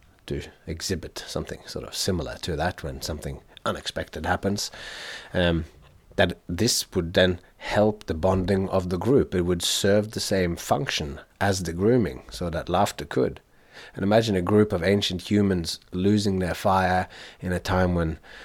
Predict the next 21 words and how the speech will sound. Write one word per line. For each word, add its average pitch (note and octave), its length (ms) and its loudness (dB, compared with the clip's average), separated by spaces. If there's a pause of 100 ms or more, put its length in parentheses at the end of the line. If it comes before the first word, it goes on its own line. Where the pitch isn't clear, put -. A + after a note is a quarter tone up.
fire F#2 380 6
was E2+ 180 0
something F2+ 400 2
you F2 300 2
found, F2+ 540 0 (100)
not F#3 220 -4
something F2 360 -2
you D#2+ 120 -2
made, F2 440 -2 (760)
which - 280 -6 (360)
is G2 160 0
an D#2 180 -2 (640)
im-, F2+ 160 -2 (380)
incredible F#2 640 2
thing E2+ 220 -2
to C#2+ 140 -8
think F2+ 260 -2
of, C#2+ 120 -6
I F2+ 140 0
think. - 300 -12 (200)
Just, - 460 -12